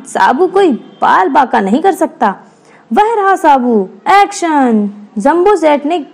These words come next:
साबू पर गैस छोड़ता हुआ निकल गया। "ओह!" साबू बेहोश होकर गिर पड़ा। "लोहे का जाल उस पर फेंको।" "यह गया,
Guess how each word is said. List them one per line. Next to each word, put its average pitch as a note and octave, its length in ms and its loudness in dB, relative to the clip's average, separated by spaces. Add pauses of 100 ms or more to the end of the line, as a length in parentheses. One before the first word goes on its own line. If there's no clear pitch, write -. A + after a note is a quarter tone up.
(240)
साबू A3+ 260 2
पर F4 200 0
गैस B3+ 320 0
छोड़ता G#3+ 320 0
हुआ A#3 200 2
निकल E4 300 -2
गया। F3+ 280 -8 (420)
"ओह!" D#4 220 2 (600)
साबू F4+ 380 2
बेहोश C#4 440 0
होकर C4+ 260 0
गिर C4 200 -2
पड़ा। F3 300 -6 (580)
"लोहे G4 320 4
का F4+ 180 2
जाल B3+ 300 2 (100)
उस F4 140 0
पर F4+ 220 0
फेंको।" A#3+ 580 0 (640)
"यह G4 200 4
गया, B3 400 2